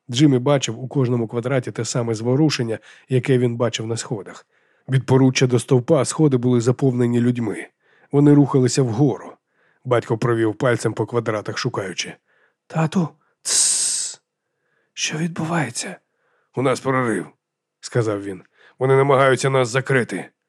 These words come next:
"Ти сказав, що це було на два поверхи вище сходової площадки?" "Так, але її несли нагору. Було важко рухатися, я переліз через поруччя". Крісло скрипнуло, коли його батько обернувся і оцінив його.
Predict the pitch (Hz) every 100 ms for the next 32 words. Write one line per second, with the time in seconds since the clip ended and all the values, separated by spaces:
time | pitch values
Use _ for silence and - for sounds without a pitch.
0 | _ _ _ _ _ _ - 123 139 123
1 | 135 - 123 117 131 131 131 131 131 131
2 | 135 131 123 147 135 131 120 131 135 135
3 | 131 135 185 170 120 95 _ _ _ _
4 | _ _ 190 143 - _ _ _ 160 175
5 | 180 175 180 175 190 190 190 214 156 120
6 | - - - 175 190 196 175 202 214 151
7 | 143 135 139 165 151 170 175 175 - 165
8 | 156 202 214 - 139 120 _ _ _ _
9 | _ _ - 147 131 139 123 - 170 147
10 | 135 120 113 117 113 110 117 123 123 117
11 | 120 120 131 123 120 117 - 135 110 98
12 | 90 -